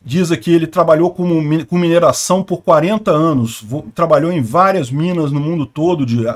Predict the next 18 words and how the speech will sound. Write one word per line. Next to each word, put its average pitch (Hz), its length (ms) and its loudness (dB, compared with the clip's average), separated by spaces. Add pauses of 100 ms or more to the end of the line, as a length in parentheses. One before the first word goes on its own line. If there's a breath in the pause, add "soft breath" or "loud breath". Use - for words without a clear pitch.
ouro, 156 340 0
platina, 147 640 -4
cobre, 147 580 -2 (600 soft breath)
carvão, 151 720 2
chumbo, 190 600 0
zinco, 143 680 0
e, 120 160 -4
enfim. 135 380 -4 (440 soft breath)
E 190 240 -2
vou 185 160 4
te 220 120 -2
falar 196 180 4
uma 196 140 2
coisa, 170 520 0
e, 170 380 -2
é, 156 140 0
presta 175 320 -2
atenção, 120 580 -6